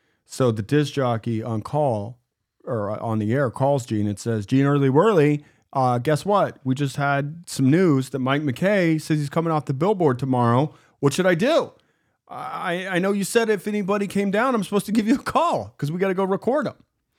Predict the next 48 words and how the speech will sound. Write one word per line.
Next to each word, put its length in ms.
Tom 260
says 160
it 80
was 140
mayhem. 440
Everybody 460
was 100
trying 240
to 60
get 260
there, 220
and 160
I 160
just 240
knew 580
that 200
it 80
wasn't 400
gonna 180
happen. 440
Well, 300
Gene 200
Early 240
Worley 340
says 240
within 260
minutes 300
after 200
that 180
phone 260
call, 260
I 60
get 120
a 60
call 200
from 180
Tom. 380
Tom 280
called 260
and 80
said, 220
"Hey, 120
Gene, 520
any 240
interesting 440
thing 280
happening 420
tonight?" 480